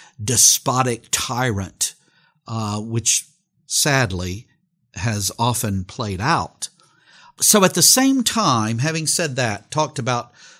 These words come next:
uh, a better view of sexuality, a higher view of women, at the same time the Reformation recovered a more biblical and higher view of marriage, it also, in rejecting marriage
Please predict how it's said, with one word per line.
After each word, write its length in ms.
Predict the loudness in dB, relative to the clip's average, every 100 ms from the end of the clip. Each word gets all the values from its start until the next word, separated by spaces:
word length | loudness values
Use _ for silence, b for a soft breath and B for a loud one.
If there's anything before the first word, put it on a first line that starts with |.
| B -8
uh, 160 | -6 -2
a 100 | -2
better 560 | 2 4 6 6 4 -2
view 280 | -2 0 2
of 100 | 2
sexuality, 840 | 0 0 0 4 4 2 -2 -2
a 60 | -2
higher 340 | 0 2 2
view 240 | 0 -2 -4
of 100 | -4
women, 520 | 2 2 2 -4 -8 _ _ B B B B B -4
at 120 | -2
the 80 | 2
same 360 | 4 4 2
time 220 | 2 0 0
the 80 |
Reformation 680 | 2 0 2 0 0 0 -2
recovered 400 | -4 -4 -4 -2
a 40 | -2
more 180 | -2 0
biblical 680 | 0 0 -2 -2 -4 -4 b b b
and 160 | -4 -2
higher 360 | 0 2 4 2
view 220 | 0 -2
of 140 | -2
marriage, 680 | 0 2 2 0 -2 -4 -6 b b b _
it 160 | 0 4
also, 420 | 4 2 2 2
in 200 | 2 2
rejecting 760 | 2 2 0 0 -2 -4 -4 0
marriage 400 | 0 0 -2